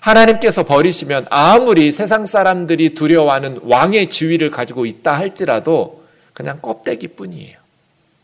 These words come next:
아무리 세상 사람들이 부러워하는 세상의 부귀영화를 누린다 할지라도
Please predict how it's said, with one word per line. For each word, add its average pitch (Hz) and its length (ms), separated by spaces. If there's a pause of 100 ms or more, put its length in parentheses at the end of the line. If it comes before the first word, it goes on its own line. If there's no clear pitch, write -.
(420)
아무리 208 400
세상 220 320
사람들이 185 560
부러워하는 131 720 (640)
세상의 160 520
부귀영화를 123 640
누린다 113 360
할지라도 101 640